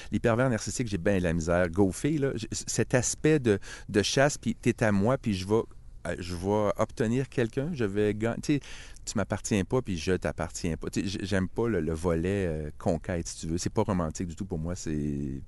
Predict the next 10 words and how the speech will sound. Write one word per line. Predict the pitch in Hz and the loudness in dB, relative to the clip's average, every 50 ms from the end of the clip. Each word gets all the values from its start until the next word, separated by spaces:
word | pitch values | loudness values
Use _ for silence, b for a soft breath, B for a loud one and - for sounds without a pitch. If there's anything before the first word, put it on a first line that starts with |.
| B B B B B B B | B B B B B B B
c'est, | B - - | B -6 -4
j'étais | 95 104 - 147 | -2 2 4 4
un | 139 117 | 4 4
peu | - 147 147 139 | 4 2 2 2
turné | 131 - 131 117 110 104 110 | 4 2 4 4 4 4 4
off | 123 - | 2 2
en | 98 | 2
mauvais | 95 90 87 95 | 0 2 2 0
français. | - - 101 82 78 - - 110 - - B B B B B B B | 0 0 -2 -2 0 0 -2 -4 -4 -6 B B B B B B B
Euh, | 90 95 98 98 98 101 101 98 95 | 2 4 6 6 8 8 8 6 6